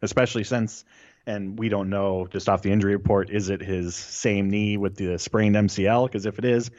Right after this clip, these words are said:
do not even have <laughs> Aaron Jones suit up. It's not worth it. If they're on the injury report, and I guess we're, uh, talking out of both sides of our mouths here a little bit, 'cause I think we both wanna see Bakhtiari out there, even though he's on the injury report, but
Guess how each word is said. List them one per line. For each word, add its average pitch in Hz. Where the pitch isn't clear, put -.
do 107
not 104
even 95
have 92
<laughs> -
Aaron 107
Jones 90
suit 92
up. 87
It's 85
not 92
worth 92
it. 92
If 117
they're 117
on 135
the 120
injury 120
report, 120
and 123
I 139
guess 127
we're, 110
uh, 95
talking 110
out 98
of 90
both 98
sides 95
of 92
our 90
mouths 90
here 95
a 90
little 92
bit, 92
'cause 90
I 113
think 110
we 101
both 95
wanna 92
see 95
Bakhtiari 87
out 101
there, 87
even 87
though 87
he's 90
on 85
the 87
injury 87
report, 87
but 92